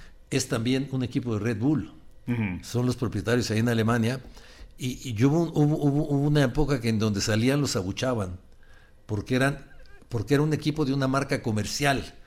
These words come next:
Speaker 1: porque en Alemania no se acostumbra ese tipo de cosas. Aquí puede pasar cualquier cosa, ¿no?
Speaker 2: Ah, no, claro. No, pues, de hecho, pues, es el R B Leipzig, ¿no?
Speaker 1: Exactamente.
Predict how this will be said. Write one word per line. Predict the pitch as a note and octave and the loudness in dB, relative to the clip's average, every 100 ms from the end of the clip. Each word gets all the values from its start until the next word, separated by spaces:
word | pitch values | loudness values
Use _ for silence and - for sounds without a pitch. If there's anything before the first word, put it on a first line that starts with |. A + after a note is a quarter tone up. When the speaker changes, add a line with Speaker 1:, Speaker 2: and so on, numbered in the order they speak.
| - - - | -20 -20 -14
Speaker 1:
porque | G#2 A2+ | -6 -2
en | G#2+ | 0
Alemania | G#2+ A#2 C#3+ C3+ A#2+ | 0 2 0 0 -2
no | A2+ A2+ A#2 B2 B2 A#2 A2 G#2 F#2+ - | -2 0 0 0 0 0 -2 -4 -6 -12
se | - - | -12 -6
acostumbra | G#2+ A2 - C3 C3 A2+ A2 - - - - | -4 -4 -6 -4 -2 0 -2 -6 -18 -20 -6
ese | A#2 A#2+ | -4 -2
tipo | A#2 A2+ G#2+ | -4 -4 -6
de | G#2 | -4
cosas. | D3 D3 G#2 - | -4 -4 -6 -8
Aquí | G2+ B2 B2 A#2+ F#2+ - - - - - - - - - | -8 -6 -4 -4 -6 -12 -20 -20 -20 -20 -20 -20 -18 -8
puede | A2 G#2+ | -6 -4
pasar | - - F#2+ | -6 -8 -8
cualquier | G2 F2+ G#2+ | -8 -8 -8
cosa, | A#2+ F#2+ E2+ | -8 -10 -10
¿no? | F#2 G#2+ | -8 -2
Speaker 2:
Ah, | F#3+ | 0
no, | C3 | 0
claro. | F#2 G2+ F#2 - | 0 -2 -4 -8
No, | - D#3+ | -2 0
pues, | C3 A2+ | 2 4
de | B2 | 2
hecho, | C3 E3 | 2 -2
pues, | A2 | 0
es | C3 B2 | 0 2
el | A2+ - | 0 -2
R | B2+ B2+ A#2 | 0 2 2
B | A2+ G#2+ G#2+ | 0 -4 -6
Leipzig, | G2+ D3+ - | -6 -8 -8
¿no? | G2 | -6
Speaker 1:
Exactamente. | - B2 G3 - G2 B2 C#3 - | -2 0 -2 -4 -4 -4 -8 -12